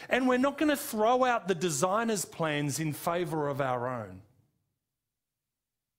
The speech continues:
What it is, is that stonemason is contributing in some small way to a project much far greater than themselves. They are not themselves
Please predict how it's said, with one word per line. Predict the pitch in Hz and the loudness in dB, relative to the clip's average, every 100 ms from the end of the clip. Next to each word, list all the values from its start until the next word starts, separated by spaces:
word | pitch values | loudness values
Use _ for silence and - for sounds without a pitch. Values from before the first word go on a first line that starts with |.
| _ | _
What | 170 254 | 0 2
it | 277 262 | 4 2
is, | 214 156 151 | 2 2 0
is | 170 151 | -2 0
that | 226 233 | 0 -2
stonemason | - 220 220 220 170 151 - 165 | -6 -2 0 0 0 0 -2 -4
is | 151 | -2
contributing | 185 165 - 240 240 247 233 226 - | -2 -4 -2 0 0 0 0 -4 -4
in | 156 | -4
some | - - 208 202 | -2 0 -2 -4
small | - 214 226 226 | -4 -2 0 0
way | 196 135 107 110 - _ _ - - - _ | 0 0 -2 -6 -14 _ _ -20 -20 -20 _
to | - 196 202 - | -2 -2 -2 -4
a | |
project | - - 220 208 202 131 135 135 135 | -10 -8 -2 -2 -2 -2 -4 -6 -10
much | 131 - | -10 -12
far | - 165 165 170 | -2 0 0 -4
greater | 143 147 131 | -6 -6 -4
than | 117 120 | -6 -6
themselves. | 120 117 - 113 98 - - - _ _ _ _ _ _ _ _ _ _ - | -6 -6 -6 -6 -8 -14 -20 -20 _ _ _ _ _ _ _ _ _ _ -6
They | 143 196 226 | 0 0 0
are | 190 175 156 | 0 0 0
not | 131 113 123 - 135 | 0 0 -2 -6 -4
themselves | 151 143 135 - 202 113 104 113 | -4 -2 -2 0 0 -2 -4 -8